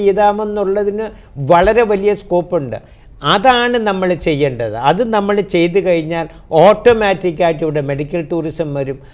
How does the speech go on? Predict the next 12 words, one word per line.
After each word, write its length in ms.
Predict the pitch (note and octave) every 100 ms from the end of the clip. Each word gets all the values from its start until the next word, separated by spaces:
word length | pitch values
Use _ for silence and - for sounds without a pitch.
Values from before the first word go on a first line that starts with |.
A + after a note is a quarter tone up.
| - C#3+
അല്ലാണ്ട് 320 | F#3 G3 F#3 -
ടൂറിസത്തിനായിട്ട് 920 | F3 G3+ A3 A3+ A3+ A#3 A#3 A#3 G#3+ G#3 F3
ആയുർവേദം 560 | F3+ F3 F3+ F3 F3 E3+ C#3+
അല്ലെങ്കിൽ 320 | D#3 F3+ F3+ D3+ D#3
ആയുർവേദത്തിൻ്റെ 800 | F#3 F#3 G3 F#3+ F#3 G3 F#3 - -
പേരിൽ 420 | F3+ G3+ A3+ B3+ G3
ചെയ്യുന്ന 340 | G#3+ G3 F#3 F#3 F#3
ചില 160 | E3+ E3+
കാര്യങ്ങൾ 400 | E3 D#3+ F3 F3 E3+ D#3
ചെയ്താൽ 380 | D#3 D3 E3 C#3 A#2+ - - - - B2
അത് 100 | C3+ C#3
ആയുർവേദത്തിനെ 720 | C3+ D#3 E3+ E3 D3+ D3 D#3+